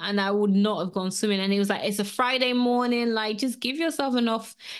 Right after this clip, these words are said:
an off morning and, like, use that energy to go work instead. Like, use the limited creativity you have, considering you haven't slept, use it to go work instead." So on this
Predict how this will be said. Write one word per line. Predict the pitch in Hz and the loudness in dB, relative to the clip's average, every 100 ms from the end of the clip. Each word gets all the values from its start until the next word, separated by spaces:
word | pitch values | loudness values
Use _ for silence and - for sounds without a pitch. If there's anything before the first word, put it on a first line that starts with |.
| - | -4
an | 233 | -2
off | 240 262 262 | 2 0 4
morning | 247 233 226 226 220 214 | 6 6 6 4 4 2
and, | 254 233 226 | 0 2 2
like, | 214 220 | 2 0
use | 233 233 285 294 | 2 2 2 2
that | 294 262 | -2 0
energy | 269 262 254 240 240 | 0 0 0 0 0
to | 240 | 0
go | 226 214 | 0 0
work | 214 214 208 220 | 0 -2 -2 0
instead. | 208 202 - 165 170 | 0 0 -4 -4 -4
Like, | 185 180 202 | -2 -2 -2
use | 220 269 277 - - - - - - | 0 0 0 -4 -18 -16 -16 -10 0
the | 240 247 | 2 4
limited | 240 247 269 254 247 240 | 4 2 2 0 -2 -2
creativity | 247 233 240 233 233 240 | -4 -2 0 0 0 0
you | 226 226 | 0 0
have, | 196 233 214 202 - _ _ - _ - | 0 -2 -2 -4 -8 _ _ -20 _ -6
considering | - 226 202 233 220 | 0 0 2 0 0
you | 214 | 0
haven't | 208 214 202 | 0 0 0
slept, | 202 - 214 190 - | 0 -2 -2 -2 -4
use | 214 214 233 | 0 4 4
it | 220 220 202 - | 2 0 -4 -6
to | - 202 196 196 - - | 0 2 2 -2 -14 -2
go | 202 202 | 2 4
work | 196 190 185 | 4 0 -2
instead." | 190 - 233 185 156 - - - _ _ _ - | -4 -2 -2 -2 -6 -14 -20 -20 _ _ _ -10
So | - 254 247 - | -2 0 2 2
on | 220 294 349 | 2 6 6
this | 349 339 | 6 2